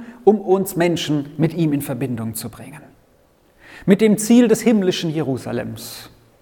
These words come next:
Die zukünftige Stadt suchen wir. Also er spricht so groß von der Gnade, mit der er auch hier abschließt. Und aus dieser Gnade sollen wir leben.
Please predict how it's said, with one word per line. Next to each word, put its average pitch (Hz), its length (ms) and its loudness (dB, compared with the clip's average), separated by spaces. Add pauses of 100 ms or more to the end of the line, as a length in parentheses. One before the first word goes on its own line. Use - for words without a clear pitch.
(260)
Die 180 160 4
zukünftige 165 720 2
Stadt - 300 -6
suchen 113 420 -10
wir. 104 240 -18 (1200)
Also 175 180 4
er 175 140 -2
spricht - 440 -4
so 190 100 6
groß 190 360 0
von - 160 -2
der 180 100 4
Gnade, 185 380 2
mit 190 180 -2
der 185 140 2
er 160 180 -2
auch - 140 -6
hier 165 160 -8
abschließt. - 720 -12
Und 139 100 -4
aus 143 160 -4
dieser 180 240 0
Gnade 185 600 2
sollen 180 360 -4
wir 165 120 -4
leben. 143 500 -2